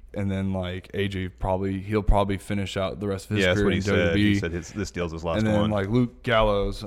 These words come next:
Speaker 1: I mean, I'm wondering what he's gonna do it when
Speaker 2: I
Speaker 1: that
Speaker 2: don't
Speaker 1: time's
Speaker 2: know.
Speaker 1: up.
Speaker 2: I don't know. He has a, he has a wrestling school.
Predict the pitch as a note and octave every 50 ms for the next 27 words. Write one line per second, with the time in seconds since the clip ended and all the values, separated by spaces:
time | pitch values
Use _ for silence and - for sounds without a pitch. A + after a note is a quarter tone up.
0 | - - G2+ G2+ G2 G2 G2 G2 F#2+ F#2 - - - - - - G#2+ A2+ A2+ A2
1 | A2 A2 G#2+ G#2+ G#2 G2+ G2 G#2 A2+ A2+ A2 A2 A2 G2+ F#2+ F#2 F2+ F#2 F#2 F#2
2 | F#2 F2+ D#2+ F#2 F#2+ F#2 - - C#4+ C#4+ C#4+ A#3 D3+ G2 - G2 F#2 F#2 F#2 -
3 | - - - - E3+ G#3 G3+ D#3+ B2+ - G3 G#3 F3+ D#3+ B2 A2 - - D3+ F3+
4 | A3 D#3+ A#2+ A#2 A#2 - G#2 F#2 - - - E2+ E2 E2 D#2+ F#2 G2